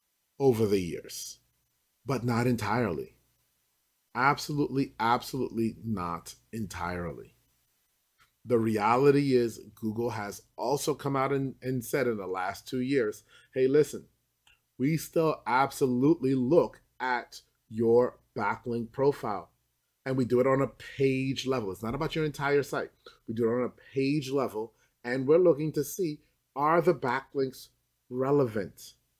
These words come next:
Do they matter? Are these, so for example, let's say you were running a doggy daycare and a paint company linked to you. Okay, that link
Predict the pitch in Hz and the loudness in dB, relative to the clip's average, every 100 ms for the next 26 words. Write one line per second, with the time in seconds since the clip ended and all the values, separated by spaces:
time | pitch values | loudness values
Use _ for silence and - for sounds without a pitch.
0 | _ _ _ _ _ _ _ _ - 143 | _ _ _ _ _ _ _ _ -2 2
1 | 165 156 131 143 139 123 120 135 151 131 | 4 2 4 4 4 0 0 2 4 4
2 | 82 - _ _ _ - 131 156 156 156 | 2 -6 _ _ _ 0 4 4 4 2
3 | 156 139 - 165 127 110 139 120 113 143 | 0 -4 0 4 4 2 -2 -2 -2 -4
4 | 123 98 113 - - - - 127 139 - | -4 -8 -12 -16 -20 -20 -8 -4 -4 -4
5 | 165 131 120 117 - _ _ - 107 120 | 2 4 4 0 -6 _ _ -10 0 4
6 | 135 135 135 123 127 110 110 113 120 - | 6 6 8 8 8 8 4 -2 -6 -8
7 | 113 110 104 110 120 120 135 147 117 85 | -10 -6 -4 -4 -4 0 2 2 -4 -6
8 | - _ _ _ 113 113 110 110 110 107 | -8 _ _ _ -8 -4 -4 -4 -6 -8
9 | _ _ _ - 110 - - 160 165 - | _ _ _ -8 -8 -6 0 0 0 -4
10 | - - 135 110 101 101 117 - 110 165 | -10 -8 -4 -2 -4 -4 -6 -2 2 2
11 | 170 127 95 73 - _ _ _ - 175 | 2 -2 -2 -6 -12 _ _ _ -8 -6
12 | - 175 113 - - 143 - 127 143 160 | -2 -2 -2 -4 -4 -4 -4 -4 -2 -2